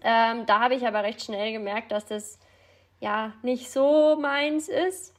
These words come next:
Und dann hatte ich total das Glück, dass ich, ähm, mit einer, ähm, Klassenkameradin in der Klasse war.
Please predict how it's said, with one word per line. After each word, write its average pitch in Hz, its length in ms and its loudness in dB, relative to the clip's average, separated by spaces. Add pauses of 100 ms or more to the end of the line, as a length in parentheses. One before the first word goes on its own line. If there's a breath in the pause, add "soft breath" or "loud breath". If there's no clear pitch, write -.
(640)
Und 247 200 -4
dann 226 340 0
hatte 247 160 -4
ich 247 80 -8
total 220 400 -6
das 247 160 -8
Glück, 262 280 -2
dass 220 180 -2
ich, 220 220 -10
ähm, 214 380 -4 (480 loud breath)
mit 226 240 -6
einer, 202 640 -2
ähm, 190 420 -8
Klassenkameradin 226 1120 -2
in 196 160 -14
der 185 100 -6
Klasse 196 340 -10
war. 294 160 4